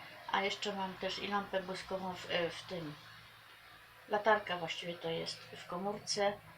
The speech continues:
to mam nadzieję, że będzie dobrze widać, e, te, te rysunki w tych bombkach, bo te bombki, wam tutaj pokażę, tak, tylko muszę uważać. Na razie sobie tu wzięłam trzy, bo potem nie będę wiedziała, gdzie one wisiały.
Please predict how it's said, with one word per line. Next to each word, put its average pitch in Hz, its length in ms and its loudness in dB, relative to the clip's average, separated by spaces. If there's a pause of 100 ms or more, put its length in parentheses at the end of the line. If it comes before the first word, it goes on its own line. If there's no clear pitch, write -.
(240)
to 185 100 -2
mam 190 240 0
nadzieję, 190 440 0
że 180 120 -4
będzie 175 240 -6
dobrze 170 360 -2
widać, 156 560 -4 (1040)
e, - 320 0 (460)
te, - 260 0
te 180 240 0
rysunki 220 420 2
w 170 100 -4
tych 170 140 -2
bombkach, 170 360 0
bo - 80 -4
te 190 160 0
bombki, 285 500 0 (560)
wam 208 160 -8
tutaj 202 240 -12
pokażę, 202 480 -6
tak, - 180 -4
tylko - 360 -12
muszę 175 220 -4
uważać. 185 580 -2 (580)
Na 190 60 -6
razie 196 220 -2
sobie 202 180 2
tu 196 120 -4
wzięłam 180 380 0
trzy, - 240 2
bo 190 120 4
potem 185 280 -2
nie 180 80 -4
będę 180 160 -8
wiedziała, 180 360 -2 (600)
gdzie 196 240 0
one 175 300 0
wisiały. 180 540 2